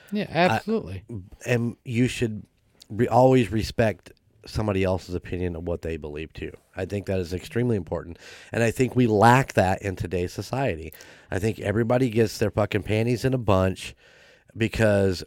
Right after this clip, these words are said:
Speaker 2: Frankie Vegas doesn't believe this.
Speaker 1: Yeah.
Speaker 2: And it's like, "Well, fuck you. You know, we're gonna go on a rant and go on and on and on about it." It doesn't matter what Frankie Vegas or Golden Jay say.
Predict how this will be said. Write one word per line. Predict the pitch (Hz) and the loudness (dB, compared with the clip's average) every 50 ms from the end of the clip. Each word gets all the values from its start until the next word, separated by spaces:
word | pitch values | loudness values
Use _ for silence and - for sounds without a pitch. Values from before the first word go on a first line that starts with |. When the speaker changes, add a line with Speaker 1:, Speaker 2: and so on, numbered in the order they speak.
| - | -8
Speaker 2:
Frankie | _ - 131 131 135 - 135 127 | _ 2 4 4 4 2 0 0
Vegas | 98 113 107 107 101 107 104 95 - - | 2 2 2 4 4 2 2 0 -2 -2
doesn't | - 113 107 107 110 98 117 113 - 104 | 0 2 4 4 2 2 0 -2 -2 0
believe | 104 107 101 95 95 98 98 98 98 95 92 90 85 - - _ _ _ _ - | 0 0 0 0 0 0 0 0 0 0 -2 -2 -6 -10 -16 _ _ _ _ -14
this. | 98 85 - 95 85 - - - - - - - - _ _ _ _ _ _ _ _ - - | -14 -2 0 0 0 0 -2 -8 -12 -14 -14 -18 -20 _ _ _ _ _ _ _ _ -10 -8
Speaker 1:
Yeah. | 117 107 - - - | -8 -8 -8 -8 -2
Speaker 2:
And | - 113 110 | 0 2 2
it's | 104 - - | 2 2 2
like, | 101 92 - | 0 0 0
"Well, | 90 90 - | 0 -2 -2
fuck | - - - 143 123 - - - - 98 | -2 0 2 2 2 2 -2 -8 -8 -6
you. | 95 101 104 110 117 117 107 98 87 80 - | -4 -2 0 2 4 4 4 4 2 0 -4
You | 98 104 104 | -6 -6 -4
know, | 101 92 90 | -4 -2 -2
we're | 90 104 127 | 0 0 0
gonna | 117 127 107 95 | 0 0 -2 -2
go | 85 95 95 | 0 2 2
on | 95 95 85 | 2 2 0
a | 80 | -2
rant | 80 82 110 120 110 98 - - | -2 -2 0 0 0 -2 -4 -6
and | - 90 92 92 | -8 -8 -6 -4
go | 90 104 98 95 90 | -2 0 0 0 0
on | 87 90 87 | 0 -2 -2
and | 85 85 | -4 -2
on | 87 90 | -2 -2
and | 87 82 82 | -2 -2 -2
on | 87 101 113 110 | -2 -2 -2 -2
about | 92 80 80 78 80 | -2 -4 -6 -6 -6
it." | 80 - - - - - - - - | -8 -10 -12 -18 -20 -20 -20 -8 -6
It | - 127 | -4 0
doesn't | 120 160 170 165 - 180 - | 2 2 2 2 0 -2 0
matter | 117 113 117 127 151 165 156 | 0 2 2 2 2 2 2
what | 113 90 92 85 - | 2 2 0 -2 -4
Frankie | - - 92 87 87 - - 90 | -6 -6 -4 -4 -6 -6 -8 -6
Vegas | 78 85 85 85 80 87 85 - - | -4 -4 -4 -4 -4 -6 -6 -6 -6
or | 92 | -8
Golden | 80 87 85 82 80 85 80 | -6 -4 -4 -4 -4 -8 -10
Jay | - 85 80 - | -12 -12 -12 -14
say. | - - - - 76 - - - | -16 -14 -14 -14 -14 -14 -16 -16